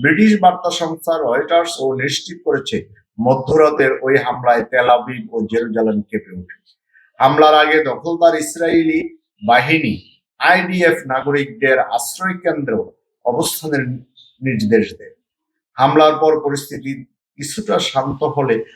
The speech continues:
আশ্রয় কেন্দ্র ত্যাগের অনুমতি দেওয়া হয়, তবে হোম ফ্রন্ট কমান্ডের নির্দেশনা অনুসরণ করার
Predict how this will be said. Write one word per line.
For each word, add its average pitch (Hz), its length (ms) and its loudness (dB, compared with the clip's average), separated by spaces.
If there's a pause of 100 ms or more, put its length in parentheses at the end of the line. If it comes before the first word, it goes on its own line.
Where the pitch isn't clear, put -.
(140)
আশ্রয় - 560 2
কেন্দ্র 131 480 -4
ত্যাগের 117 320 0
অনুমতি 113 540 -2
দেওয়া 98 240 0
হয়, - 160 -16 (320)
তবে 170 260 2
হোম 208 680 0 (200)
ফ্রন্ট 113 320 2 (160)
কমান্ডের 113 520 0 (100)
নির্দেশনা 110 680 -2
অনুসরণ 131 800 -2
করার 104 300 0